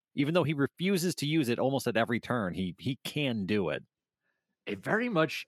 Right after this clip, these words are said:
Speaker 2: humanizes him again, which I really, really like.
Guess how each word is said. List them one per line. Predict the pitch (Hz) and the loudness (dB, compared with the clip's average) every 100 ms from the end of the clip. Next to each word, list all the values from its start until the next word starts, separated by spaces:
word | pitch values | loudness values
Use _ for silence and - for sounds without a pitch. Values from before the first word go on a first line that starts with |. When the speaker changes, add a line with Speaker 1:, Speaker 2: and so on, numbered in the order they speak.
| - - | -16 -6
Speaker 2:
humanizes | 165 247 262 131 101 92 90 | -4 0 2 2 2 0 -8
him | 95 85 80 82 98 | -8 -10 -10 -10 -8
again, | 95 185 202 90 80 170 | 4 6 6 4 -6 -6
which | 117 - - | -6 -6 0
I | 98 | 2
really, | 90 92 151 190 123 | 2 0 2 4 2
really | 110 92 | 0 -2
like. | 87 101 98 | 0 2 2